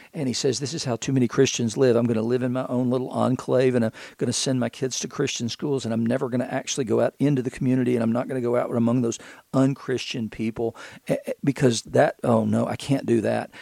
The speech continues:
And, and he says, "Then at the end of their lives, having lived the safest possible life, then they, they jump off this two-inch high balance beam, throw their hands in the air and their head back,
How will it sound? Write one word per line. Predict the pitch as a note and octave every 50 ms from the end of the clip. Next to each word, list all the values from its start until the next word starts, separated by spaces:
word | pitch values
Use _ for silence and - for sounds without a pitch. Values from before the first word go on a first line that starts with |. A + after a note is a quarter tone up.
| - - -
And, | - B2+ C3
and | - C3 C3 C3
he | B2+
says, | - - C#3 A#2+ G#2+
"Then | A2+ C3+ C#3+ D#3+ D#3+ D3+ B2+
at | A#2 A2 -
the | B2 A#2
end | B2 B2+ C#3+ D3
of | C#3 A#2+
their | G#2+ A#2 A2+ A2
lives, | G#2+ G#2+ A2+ C#3 E3 E3 C3 A2 A2+ -
having | B2+ A#2 A#2+ A#2
lived | A#2+ C3+ C3+ C3+ B2
the | B2+
safest | A#2 - - - C3 B2+ D3 D#3 - - D#3 D#3+ E3+ - - -
possible | - - E3+ C#3+ D3 C3+ - - D#3+ C#3 C#3 C#3 B2+ B2+
life, | A#2 G#2+ B2 C#3 A#2+ G2 F2+ F#2 G2+ - - _ _ - - - - - - -
then | D3+ C#3 C#3 C3+
they, | B2+ A#2 A2 A#2+ - - _
they | - A#2 A2+ A2 A2 - - - - _
jump | - - D3 C3+ C#3 - D3
off | C3 B2 A#2+ -
this | - B2 G#2+ - - - _ _
two-inch | - - C#3 C#3 C3+ C3 A#2 -
high | C3 C#3 B2 A2+
balance | G#2 A#2 B2 C3+ D3 D3+ C3 - -
beam, | - A#2+ A#2+ A#2+ A#2 A2+ - - - - -
throw | - C#3 D3 D3+
their | D#3 C3+ A#2
hands | G2+ - C3 D3 D3+ D3 C3+ B2+
in | C#3+ C3+
the | C3 A#2+ A#2
air | C3 B2+ B2+
and | B2+ A#2+
their | G#2+ G2
head | F#2 - - C3+ C#3 C#3+ B2+
back, | B2 B2 A#2+ B2 A#2 A2+ -